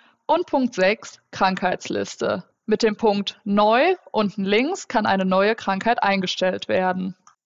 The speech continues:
Für unser Beispiel erstellen wir die Krankheit Entzündung. Wir wählen eine passende Kategorie,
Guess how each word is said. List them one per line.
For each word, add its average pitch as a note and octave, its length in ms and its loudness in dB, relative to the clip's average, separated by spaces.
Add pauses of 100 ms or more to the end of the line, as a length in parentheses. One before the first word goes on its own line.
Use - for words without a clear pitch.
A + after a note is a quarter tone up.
(120)
Für C4+ 180 2
unser G#3 260 4
Beispiel A3 540 2
erstellen G#3 600 2
wir F#3+ 80 0
die F#3 100 -14
Krankheit C4 800 2
Entzündung. G3 760 0 (1700)
Wir A3 140 0
wählen A3+ 240 4
eine G#3 240 2
passende G3 420 -2
Kategorie, A3+ 760 -2